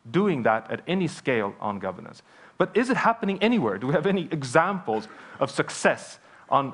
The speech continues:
this mind shift being applied at the local level? Well, yes, in fact, we do. And the list can start becoming longer and longer. There is good news here, for example, from Latin America,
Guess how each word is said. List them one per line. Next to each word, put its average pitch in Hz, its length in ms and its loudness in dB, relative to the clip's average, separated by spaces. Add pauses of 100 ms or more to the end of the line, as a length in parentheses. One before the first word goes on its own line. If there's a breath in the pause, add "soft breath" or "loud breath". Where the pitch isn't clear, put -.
this 143 180 0
mind 160 440 2
shift - 280 -4
being 139 280 -2
applied 120 640 2
at 113 140 -2
the 113 60 -2
local 107 300 -2
level? 95 300 -6 (480)
Well, 175 120 -4
yes, - 440 -8 (200)
in 175 100 -8
fact, 107 280 -10
we 135 60 -6
do. - 260 -8 (520 soft breath)
And 160 120 2
the 170 60 4
list - 280 -2
can 175 160 -2
start - 520 -4
becoming 147 420 -6
longer 120 260 -4
and 135 100 -4
longer. 196 340 -4
There 151 140 2
is 156 100 0
good 170 240 2
news 190 300 0
here, 110 260 -2 (260 loud breath)
for 185 100 2
example, 190 540 2 (240 loud breath)
from 156 320 2
Latin 139 280 2
America, - 460 -4